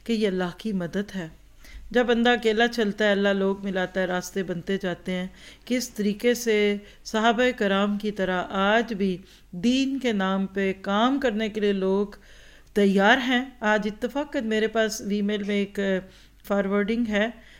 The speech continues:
तो volunteer forms आता है, जो भी form आता है वो मैंने अपने शौक़ की खातिर लगवाया हुआ है। ए, दुआएं भी निकलती हैं और अच्छा भी लगता है। तो मैंने volunteer form का जब number देखा तो मेरा दिल करे कि मैं सजदे में चली जाऊँ।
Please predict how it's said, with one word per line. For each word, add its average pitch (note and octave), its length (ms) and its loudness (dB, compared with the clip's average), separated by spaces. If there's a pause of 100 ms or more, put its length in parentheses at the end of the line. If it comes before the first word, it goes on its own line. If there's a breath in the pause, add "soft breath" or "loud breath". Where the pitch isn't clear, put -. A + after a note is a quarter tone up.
(120)
तो G3+ 80 -4
volunteer G#3 680 0
forms F#3+ 520 -2
आता F3+ 280 -6
है, F3 120 -6
जो B3+ 140 0
भी C#4 100 -2
form A3+ 280 0
आता A3 180 0
है A3 60 0
वो G#3 260 -2
मैंने A#3+ 220 2
अपने B3 200 -4
शौक़ B3 280 -4
की C4 100 -6
खातिर G3+ 360 -4
लगवाया F#3 380 0
हुआ G3+ 160 0
है। G#3 120 -2 (380 loud breath)
ए, G3+ 140 2
दुआएं G3 340 0
भी A#3+ 100 -2
निकलती A3+ 540 -2
हैं G#3+ 120 2
और F#3+ 400 2
अच्छा F3+ 400 -2
भी F3 140 -4
लगता F3 320 -8
है। F3 100 -10 (400 loud breath)
तो G3 320 0
मैंने G3+ 380 2
volunteer F#3+ 460 -2
form F#3 280 -8
का G3 140 -4
जब F#3+ 220 -4
number F#3 380 0
देखा G#3+ 480 0 (300 loud breath)
तो G3+ 60 -2
मेरा G#3+ 180 2
दिल G3+ 200 -2
करे G3 220 -2
कि G3 140 -8
मैं F#3+ 120 -4
सजदे F3+ 460 -6
में F#3 100 -6
चली F3+ 280 -10
जाऊँ। - 200 -14